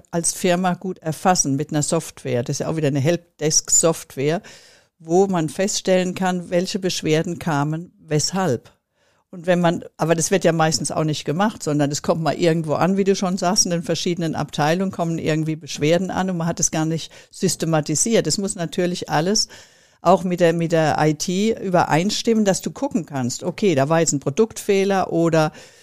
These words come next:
der Kunde hat was Falsches bestellt aus Versehen oder es, <laughs> das Produkt, was weiß ich, war in der falschen Farbe oder was auch immer oder funktioniert nicht. Also man kann ja das alles einteilen, muss es erfassen,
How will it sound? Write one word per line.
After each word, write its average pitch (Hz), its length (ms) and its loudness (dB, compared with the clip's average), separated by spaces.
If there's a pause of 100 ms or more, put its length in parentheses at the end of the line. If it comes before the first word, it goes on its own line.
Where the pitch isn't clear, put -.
(220)
der 139 400 4
Kunde 196 640 2 (180)
hat 160 240 0
was 147 140 2
Falsches 151 420 2
bestellt 175 520 0
aus 185 220 2
Versehen 190 640 4
oder 170 480 2
es, - 200 -4 (160)
<laughs> - 160 -8
das 170 180 -4
Produkt, 165 520 -2
was 143 200 -4
weiß 147 180 2
ich, 170 160 -4
war 156 80 2
in 147 60 0
der 147 80 2
falschen 147 340 -2
Farbe 165 320 0
oder 151 160 2
was 143 160 0
auch 139 120 0
immer 185 340 -2 (560)
oder 175 180 6
funktioniert 175 640 0
nicht. 208 300 0
Also 170 220 4
man 165 160 -2
kann 185 180 0
ja 185 120 2
das 175 200 2
alles 170 400 0
einteilen, 190 600 -2
muss 185 180 -6
es 208 100 -20
erfassen, 180 540 -4